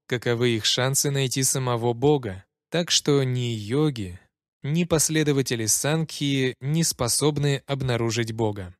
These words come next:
Его также нельзя обнаружить, следуя дхарме. Под дхармой здесь подразумевается отправление ритуалов. Индусы ходят в храм,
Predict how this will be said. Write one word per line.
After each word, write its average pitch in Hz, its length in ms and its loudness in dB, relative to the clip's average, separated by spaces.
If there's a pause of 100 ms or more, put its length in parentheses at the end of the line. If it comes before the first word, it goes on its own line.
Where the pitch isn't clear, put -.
(260)
Его 143 280 -2
также 147 440 0
нельзя 110 400 0
обнаружить, 131 560 -2
следуя 110 500 0
дхарме. 107 580 -4 (340)
Под 110 240 -6
дхармой 156 520 -2
здесь 131 300 -2
подразумевается 123 1080 -2
отправление 110 800 -4
ритуалов. 101 800 -6 (340)
Индусы 147 480 -2
ходят 151 320 -4
в - 60 -16
храм, 110 420 -4